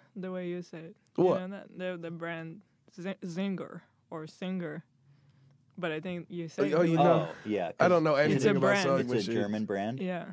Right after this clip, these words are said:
Speaker 3: So in German, it's Zinger. 'cause they
Speaker 2: Oh, yeah,
Speaker 3: pronounce it
Speaker 2: no, yeah,
Speaker 3: Z's.
Speaker 2: 'cause, yeah, they have, like, very, it's very, like, ag-
Speaker 3: Zinger.
Speaker 2: aggressive way to say it.
Speaker 3: <laughs> Yeah, it's like, "I wanna kill every Jew on this planet." They say it like,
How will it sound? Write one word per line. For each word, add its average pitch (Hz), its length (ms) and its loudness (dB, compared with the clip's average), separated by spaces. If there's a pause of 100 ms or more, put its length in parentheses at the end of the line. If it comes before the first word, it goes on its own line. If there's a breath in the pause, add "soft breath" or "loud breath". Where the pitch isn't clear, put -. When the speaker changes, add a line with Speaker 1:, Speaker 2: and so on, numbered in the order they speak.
(100)
Speaker 3:
So 117 200 0
in 101 80 -4
German, 117 340 0
it's 90 160 -8
Zinger. 90 580 -6
'cause - 120 0
they 226 60 12
Speaker 2:
Oh, 269 100 12
yeah, 240 320 8
Speaker 3:
pronounce - 40 0
it 208 300 2
Speaker 2:
no, 202 40 4
yeah, 214 120 8
Speaker 3:
Z's. 156 120 0
Speaker 2:
'cause, 175 140 0
yeah, 175 200 4
they 147 140 0
have, 151 140 -2
like, 139 160 -2
very, 131 320 -2
it's 135 140 -2
very, 151 340 0 (300 soft breath)
like, 127 200 -4 (520)
ag- 127 140 2 (100)
Speaker 3:
Zinger. 143 240 2
Speaker 2:
aggressive 165 560 0
way 113 220 -2
to - 100 -4
say - 160 -4
it. - 300 -4
Speaker 3:
<laughs> - 80 -20
Yeah, - 160 -6 (100)
it's - 140 -6
like, 90 180 0
"I 92 60 -2
wanna 92 180 -2
kill - 380 -6
every 92 280 -2
Jew 82 200 -4
on 78 80 -4
this 78 120 -8
planet." 82 360 -4
They 82 100 -4
say 95 180 0
it 78 80 -6
like, 80 240 -6